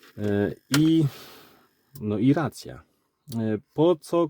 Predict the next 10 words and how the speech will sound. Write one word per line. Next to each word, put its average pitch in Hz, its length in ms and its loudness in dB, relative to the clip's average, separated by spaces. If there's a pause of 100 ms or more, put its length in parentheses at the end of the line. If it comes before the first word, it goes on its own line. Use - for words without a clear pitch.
ktoś - 440 -6
sobie 120 580 0 (800)
życzy 127 800 0 (540)
taki 120 520 -2
moduł? 85 480 -2 (640)
E, 95 280 -4
życzy 135 300 -4
sobie 123 340 2
po 139 200 -2
to, 117 360 -4